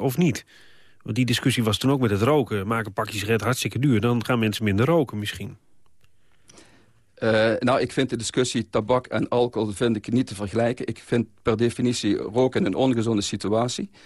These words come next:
Speaker 2: Dat geldt voor een, eh, het bewust genieten van een mooi glas bier absoluut niet. Er zijn genoeg onderzoeken die tonen ook aan dat, eh,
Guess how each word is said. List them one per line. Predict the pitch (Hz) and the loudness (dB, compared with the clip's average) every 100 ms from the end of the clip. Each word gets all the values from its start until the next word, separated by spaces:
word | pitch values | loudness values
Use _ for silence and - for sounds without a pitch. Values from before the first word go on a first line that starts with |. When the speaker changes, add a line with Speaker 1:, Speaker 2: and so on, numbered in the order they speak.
| - - - | -20 -20 -6
Speaker 2:
Dat | - | -4
geldt | - 131 123 | 2 2 2
voor | - 113 107 107 | 2 2 4 2
een, | 107 | 2
eh, | 101 - - - | 0 -2 -10 -4
het | 113 113 | -4 0
bewust | 117 147 - | 2 2 0
genieten | - 135 131 | 0 0 0
van | 110 | 0
een | 107 | 2
mooi | 113 131 | 4 2
glas | 113 104 | 2 -2
bier | 107 123 | -2 -2
absoluut | 120 117 117 101 | 0 -2 -2 -4
niet. | 95 - | -4 -4
Er | 98 | -2
zijn | 104 | -2
genoeg | 110 131 147 | 2 2 2
onderzoeken | 123 127 113 123 110 | 0 -2 -2 -6 -6
die | 104 | -6
tonen | 127 120 107 | -2 0 0
ook | 85 | -2
aan | - 113 117 | 0 2 2
dat, | 95 87 - - - - - | -2 -4 -8 -20 -20 -20 -16
eh, | - 98 92 78 | -2 2 2 2